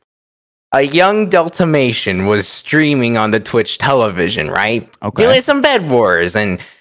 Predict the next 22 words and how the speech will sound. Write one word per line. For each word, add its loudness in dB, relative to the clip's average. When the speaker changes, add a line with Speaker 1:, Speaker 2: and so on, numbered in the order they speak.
Speaker 1:
and -2
some 0
person 0
in 2
chat, -2
we 2
were 4
talking 0
about, 2
like, 0
stuffed -2
animals. -2
Some 0
person 0
decided -2
to -2
say, -2
"I 0
named -2
my 0
stuffed -6
animal -2